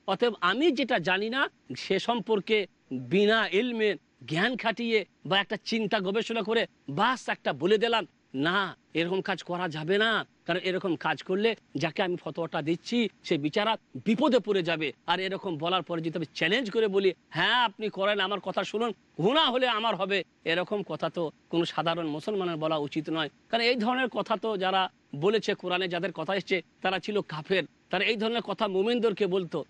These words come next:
আল্লাহ রাব্বুল আলামিন তাই কোরআনের মধ্যে উল্লেখ করে বলেছেন, "ওয়াকাল আল্লাযীনা কাফারু লিল্লাযীনা আমানু ইত্তাবিউ সাবিলানা ওয়াল নাহমিল খাতায়াকুম ওয়া মা হুম বিহামিলিনা মিন খাতায়াহুম মিন শাই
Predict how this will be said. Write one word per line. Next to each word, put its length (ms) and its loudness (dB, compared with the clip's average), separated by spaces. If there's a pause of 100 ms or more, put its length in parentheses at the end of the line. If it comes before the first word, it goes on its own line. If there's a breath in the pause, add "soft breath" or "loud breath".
(120)
আল্লাহ 260 0
রাব্বুল 260 -4
আলামিন 380 0 (180)
তাই 120 2
কোরআনের 360 0
মধ্যে 240 -2
উল্লেখ 320 0
করে 200 0
বলেছেন, 380 2 (200)
"ওয়াকাল 460 4
আল্লাযীনা 680 2
কাফারু 480 2 (200)
লিল্লাযীনা 640 0
আমানু 540 0
ইত্তাবিউ 640 0 (160)
সাবিলানা 800 0 (480)
ওয়াল 260 2
নাহমিল 400 2 (180)
খাতায়াকুম 840 0 (160)
ওয়া 140 4
মা 240 6
হুম 280 -2
বিহামিলিনা 920 2 (220)
মিন 200 0
খাতায়াহুম 920 2
মিন 240 -2
শাই 300 2